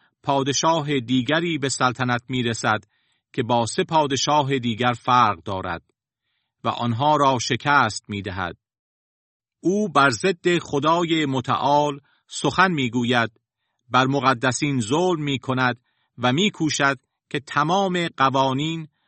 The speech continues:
و جشن‌های مذهبی را تغییر بدهد. مقدسین خدا مدت سه سال و نیم تحت تسلط او خواهند بود. سپس زمان داوری آغاز می‌گردد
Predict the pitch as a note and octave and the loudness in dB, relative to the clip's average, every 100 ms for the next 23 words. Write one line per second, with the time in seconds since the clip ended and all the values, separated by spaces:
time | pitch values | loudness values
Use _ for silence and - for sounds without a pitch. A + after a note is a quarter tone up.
0 | _ B2 B2+ C3 B2+ A#2+ A#2 - B2+ D#3+ | _ -4 0 4 6 4 2 -6 -2 0
1 | E3+ D3+ B2+ A#2 A#2 A#2+ A#2 D#3 C3+ B2+ | 0 0 0 0 0 -4 -4 -2 0 2
2 | A#2+ - A#2 G#2 A2 C#3 A2+ F2+ F#2 E2 | 0 0 -2 0 -2 -2 -4 -6 -8 -8
3 | F2 E2 _ _ _ _ _ _ _ _ | -10 -12 _ _ _ _ _ _ _ _
4 | _ - B2 C3 D3 B2 C#3+ - G#3 G#3+ | _ -8 -4 2 0 2 -2 0 -2 0
5 | F#3 C#3 C3+ B2+ D3+ D#3+ E3 _ _ _ | -2 -2 0 2 2 2 -4 _ _ _
6 | _ _ B2+ C#3 F3+ F#3+ F#3+ F3 - C#3+ | _ _ -4 -2 -2 -2 -2 -2 -2 -4
7 | - C3+ C3 B2+ C3+ E3 F3 E3 _ _ | 0 0 2 0 0 -2 -4 -8 _ _
8 | _ - E3+ C#3+ E3+ D#3 - C3+ D3 C#3+ | _ 0 0 0 -2 -2 -2 -2 0 2
9 | F3+ E3 C3+ B2 A2+ - G2+ F#2+ G2 F#2 | 0 0 -2 0 -2 -4 -6 -2 -2 -2
10 | F#2 - F#2+ F2+ F#2+ _ _ _ _ _ | -8 -12 -14 -14 -18 _ _ _ _ _
11 | _ - B2+ C#3 C#3+ - _ _ _ A#2 | _ -6 0 2 2 -2 _ _ _ -6
12 | A#2 C#3 E3 F#3+ F3+ D#3+ C3+ C3 C3 B2+ | 0 2 2 0 -2 -2 0 0 2 0
13 | D3+ D#3 B2+ B2+ A2 C#3+ C3+ G#2+ - G2+ | 0 -2 0 0 2 2 2 -2 -6 -6
14 | G2+ F#2+ F2 F2 | -6 -6 -6 -8